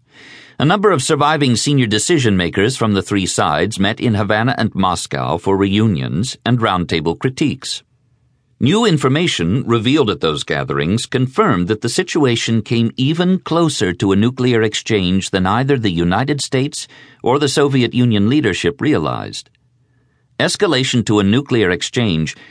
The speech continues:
might have resulted in grave injury to the United States, but it certainly would have led to a disastrous Soviet defeat. The results of the crisis had a profound impact on subsequent overall Soviet military policy,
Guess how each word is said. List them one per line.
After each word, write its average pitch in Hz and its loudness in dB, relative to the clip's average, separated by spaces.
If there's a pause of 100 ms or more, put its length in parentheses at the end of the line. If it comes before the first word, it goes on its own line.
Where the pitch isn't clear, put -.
(160)
might 131 0
have 117 0
resulted 98 0
in 98 0
grave 117 2
injury 110 0
to - -4
the 80 -4
United 85 -2
States, 135 -4 (320)
but 151 -4
it - -4
certainly - -2
would 76 0
have 76 -4
led 80 -2
to 85 0
a 78 0
disastrous 76 -4
Soviet 73 -2
defeat. - -8 (840)
The 95 0
results 120 0
of 120 -2
the 110 0
crisis 127 -2
had 131 0
a 104 -2
profound 143 0
impact 123 -2
on 85 0
subsequent 107 -2
overall 98 2
Soviet 92 0
military 73 -2
policy, 67 -4